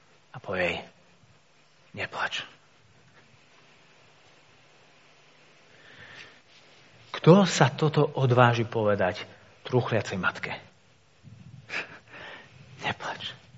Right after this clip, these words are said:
Iba ten, ktorý prináša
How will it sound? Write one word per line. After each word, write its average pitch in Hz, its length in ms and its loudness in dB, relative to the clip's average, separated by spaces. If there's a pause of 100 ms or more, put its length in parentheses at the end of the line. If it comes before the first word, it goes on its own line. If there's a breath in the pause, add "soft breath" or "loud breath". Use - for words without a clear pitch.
(4000 soft breath)
Iba 127 160 2
ten, 135 160 4
ktorý 127 240 2
prináša 113 480 -2